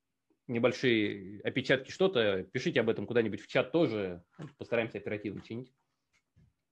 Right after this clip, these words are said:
Иногда оно выпадает. Итак, как только у вас нарисуется вот такая красивая картинка, пожалуйста, скажите об этом, чтобы было, скажем так, спокойно и было всё понятно. И затем мы с вами непосредственно перейдём к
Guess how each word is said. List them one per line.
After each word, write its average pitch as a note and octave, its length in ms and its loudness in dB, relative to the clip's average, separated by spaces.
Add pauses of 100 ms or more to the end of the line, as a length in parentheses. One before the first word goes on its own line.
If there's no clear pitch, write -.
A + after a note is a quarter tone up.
(120)
Иногда A2+ 240 -2
оно A2 120 -2
выпадает. G2 360 -10 (720)
Итак, D3+ 320 4
как C3+ 140 -6
только E3 240 2
у C#3+ 40 4
вас C3+ 360 2
нарисуется C3+ 480 4
вот A2+ 140 0
такая A#2+ 220 0
красивая A2+ 400 -2
картинка, A2+ 640 -4 (220)
пожалуйста, A2 720 -2
скажите D3+ 420 0
об A#2 120 2
этом, G2+ 480 -8
чтобы G2 460 -8 (220)
было, G#2 360 -8 (120)
скажем F#2+ 180 -14
так, - 160 -20
спокойно B2 480 -2
и G#2 160 -4
было G#2 260 -6
всё - 140 -10
понятно. G2+ 400 -10 (840)
И F#3 180 0
затем C#3+ 320 4
мы D3+ 80 2
с - 80 -10
вами C#3 200 4
непосредственно A#2+ 520 -4
перейдём B2+ 420 -4
к A#2+ 280 -4